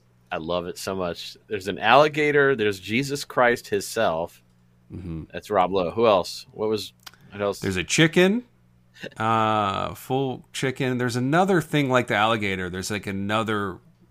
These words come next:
Speaker 2: like, animal
Speaker 1: Creature.
Speaker 2: costume. And the thing is, those costumes suck. You're supposed to be dancing with people and stuff. You can't barely
Speaker 1: No,
Speaker 2: breathe in those
Speaker 1: those
Speaker 2: things.
Speaker 1: costumes are amazing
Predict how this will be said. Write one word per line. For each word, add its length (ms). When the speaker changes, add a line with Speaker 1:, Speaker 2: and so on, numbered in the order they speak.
Speaker 2:
like, 240
animal 340
Speaker 1:
Creature. 100
Speaker 2:
costume. 420
And 120
the 40
thing 220
is, 240
those 220
costumes 560
suck. 360
You're 80
supposed 260
to 60
be 140
dancing 500
with 160
people 300
and 80
stuff. 260
You 120
can't 340
barely 340
Speaker 1:
No, 300
Speaker 2:
breathe 100
in 120
those 80
Speaker 1:
those 220
Speaker 2:
things. 80
Speaker 1:
costumes 440
are 100
amazing 760